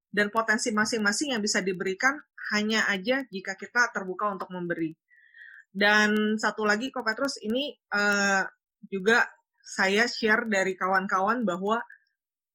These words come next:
mereka yang terlibat, walaupun kecil peranannya,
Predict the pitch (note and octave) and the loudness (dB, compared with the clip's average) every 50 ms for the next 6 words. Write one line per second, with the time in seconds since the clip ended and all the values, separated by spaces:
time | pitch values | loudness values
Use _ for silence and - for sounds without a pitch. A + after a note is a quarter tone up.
0 | _ G#4+ _ _ _ G#4+ _ _ _ _ _ _ _ _ - A3 A3+ A3+ A3+ A3 | _ _ _ _ _ _ _ _ _ _ _ _ _ _ 0 4 4 4 4 4
1 | - D4+ E4 E4+ D4+ - - _ _ _ _ _ _ _ _ _ _ _ _ _ | 4 4 6 6 4 2 -2 _ _ _ _ _ _ _ _ _ _ _ _ _
2 | _ _ _ _ _ _ A#3+ A3 A3+ A#3+ A3+ A3+ A#3+ C#4 D#4+ D4+ A#3 G3 G3 G3+ | _ _ _ _ _ _ 0 2 2 2 2 2 2 2 2 4 4 4 4 2
3 | - - F#3+ G3 G3+ G3+ G#3 G#3 - - A3 G#3+ G#3 G#3+ - - F4+ - - - | 2 0 -2 0 2 2 2 2 0 0 0 0 0 -2 -6 -8 -8 -8 -4 -2
4 | C#4 A3+ A3+ A#3 - - A3 G#3 G3+ G3 F#3+ F#3 F3+ F3+ F3+ F#3 G3+ A3+ | 0 0 0 0 -2 -2 2 4 4 4 4 2 0 0 -2 -2 -2 -4